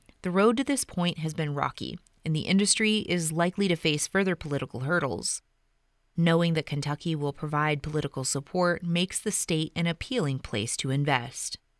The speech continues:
McConnell has been particularly essential in establishing this support. The senior Kentucky senator used his position as majority leader to push hemp reform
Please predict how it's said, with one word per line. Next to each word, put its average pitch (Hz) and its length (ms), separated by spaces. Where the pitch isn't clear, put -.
McConnell 170 520
has 160 120
been 165 300
particularly 180 720
essential 165 480
in 156 80
establishing 180 720
this 120 140
support. - 480
The 147 100
senior 165 320
Kentucky 156 460
senator 160 460
used 151 340
his 185 200
position 190 460
as 160 160
majority 170 480
leader 165 360
to - 140
push 233 280
hemp 135 280
reform 151 500